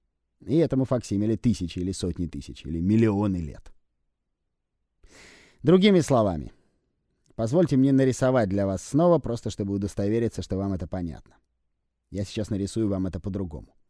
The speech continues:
Вот был он. И у него было тета-существо вот здесь.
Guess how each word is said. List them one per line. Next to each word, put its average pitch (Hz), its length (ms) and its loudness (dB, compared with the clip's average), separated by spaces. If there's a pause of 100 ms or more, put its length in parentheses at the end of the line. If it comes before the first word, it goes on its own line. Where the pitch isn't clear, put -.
(640)
Вот 190 220 6
был 196 240 10
он. 135 280 8 (1120)
И 87 140 -6
у 101 40 -2
него 147 420 6 (180)
было 151 320 4
тета-существо 135 960 2
вот 107 200 0
здесь. 92 420 -6